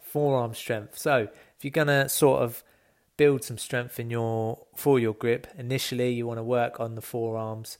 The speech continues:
So, some ideas would be barbell wrist rotations, kettlebell forearm flips, kettlebell radial deviations, uh, something like that, which is really gonna strengthen the forearm.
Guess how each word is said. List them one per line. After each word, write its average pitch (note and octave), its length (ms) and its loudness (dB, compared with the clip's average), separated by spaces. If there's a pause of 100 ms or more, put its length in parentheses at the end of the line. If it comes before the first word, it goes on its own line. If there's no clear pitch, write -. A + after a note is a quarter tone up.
(220)
So, A2+ 400 0
some B2 240 -6
ideas A2+ 380 -2
would A2 100 -10
be A2+ 160 -4
barbell A2 460 2
wrist A2 260 -6
rotations, A2 920 -6 (260)
kettlebell A2 460 0
forearm A#2 500 -2
flips, - 580 -6 (240)
kettlebell G#2+ 600 -4
radial A2 380 -2
deviations, A2+ 1000 -6 (400)
uh, G#2+ 360 -4
something C#3 480 -4
like A#2 240 -2
that, A#2 340 -2
which - 160 -16
is - 60 -12
really A#2 160 -4
gonna A2+ 180 -4
strengthen A2+ 520 -6
the G#2 40 -8
forearm. B2 680 0